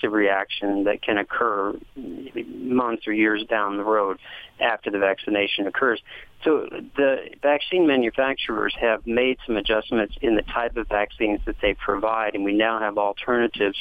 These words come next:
for cat vaccinations against rabies that really don't present any great, any greater risk than the vaccine for dogs, which is very low. And, um, and I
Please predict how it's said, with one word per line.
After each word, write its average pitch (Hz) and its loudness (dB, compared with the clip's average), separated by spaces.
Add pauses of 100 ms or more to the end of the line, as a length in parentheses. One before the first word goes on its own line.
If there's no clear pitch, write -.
for 123 0
cat 113 -2
vaccinations 107 0 (720)
against 110 0
rabies 131 -2 (440)
that 123 2
really 131 4
don't 117 0
present 113 0
any 113 4
great, 113 2
any 123 4
greater 113 0
risk 104 0 (180)
than 107 4
the 104 2
vaccine 101 0 (160)
for 101 2
dogs, 101 0 (240)
which 110 0
is 104 0
very 95 4
low. 98 0 (340)
And, 101 0
um, 98 -2 (160)
and 117 2
I 107 -2